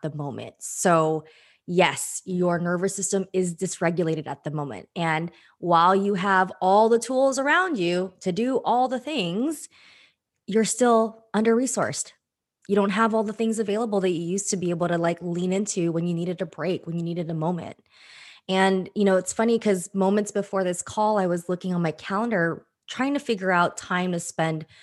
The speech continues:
with the girls. That was a large break. And I was hoping to a certain degree that spring break would land when I have them.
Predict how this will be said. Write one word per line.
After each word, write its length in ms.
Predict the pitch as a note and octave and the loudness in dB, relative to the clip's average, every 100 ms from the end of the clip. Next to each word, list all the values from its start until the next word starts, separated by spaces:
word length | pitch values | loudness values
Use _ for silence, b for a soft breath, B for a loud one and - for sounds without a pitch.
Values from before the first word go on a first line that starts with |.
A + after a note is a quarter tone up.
| B B B | B B B
with 160 | F3+ | -4
the 80 | E3+ | -4
girls. 580 | C#3+ D#3 D#3 D#3 D#3+ - | 2 4 6 4 0 -4
That 240 | E3+ D#3 - | 0 0 -2
was 340 | D#3+ E3 D#3+ | -2 0 0
a 60 | D#3+ | 0
large 340 | D3+ D3+ D3 | 0 0 -4
break. 240 | - D#3 D#3+ | -2 -2 -2
And 100 | D3 | -2
I 40 | |
was 160 | D3 D3 | -4 -6
hoping 680 | - - G#3 G#3+ F3+ E3+ D#3+ | -4 -2 -2 -2 -4 -4 -6
to 140 | - | -6
a 40 | |
certain 300 | D#3+ F3 B2+ | -4 -2 -2
degree 400 | D#3 D3 D#3 C#3+ | -4 -4 -4 -2
that 300 | D3 C#3+ C#3 - B B | -2 -2 -2 -6 B B
spring 420 | - - G3 F#3+ | -14 -2 0 0
break 280 | E3+ D#3+ E3 | 0 -2 0
would 140 | D#3 D3 | -4 -2
land 440 | C#3+ C#3+ D3 D#3+ | -2 0 -2 -2
when 240 | E3 D3+ | -2 -2
I 200 | - C3 | -2 -4
have 340 | D3+ F#3 B3 A3+ | -4 -8 -8 -4
them. 240 | D4 F4+ | -4 -4